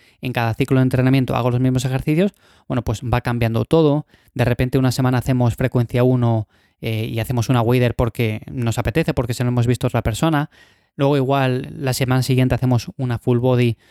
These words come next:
porque no nos da tiempo a entrenar tres días y de repente decimos, "Bueno, pues en dos hago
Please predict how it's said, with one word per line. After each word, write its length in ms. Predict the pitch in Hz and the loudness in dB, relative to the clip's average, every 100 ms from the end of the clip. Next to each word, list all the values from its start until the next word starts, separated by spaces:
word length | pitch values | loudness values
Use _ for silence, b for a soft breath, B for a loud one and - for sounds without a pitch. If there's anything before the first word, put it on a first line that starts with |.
| b - | b -4
porque 280 | 131 - 120 | -4 -2 -2
no 120 | 127 | -2
nos 160 | 123 | -2
da 80 | 123 | -2
tiempo 240 | 131 123 123 | -4 0 0
a 20 | |
entrenar 360 | 117 117 120 | 0 0 -2
tres 260 | - 117 113 | -2 -2 0
días 320 | 123 117 - | 0 -2 -4
y 100 | - | -8
de 120 | 120 | -6
repente 300 | 117 110 127 | -4 -2 0
decimos, 260 | 120 113 117 | 0 0 -2
"Bueno, 180 | 127 120 | -2 -2
pues 160 | 120 | -2
en 160 | 123 123 | 0 0
dos 200 | 147 160 - _ | 0 -2 -10 _
hago 380 | 139 131 127 | -2 0 0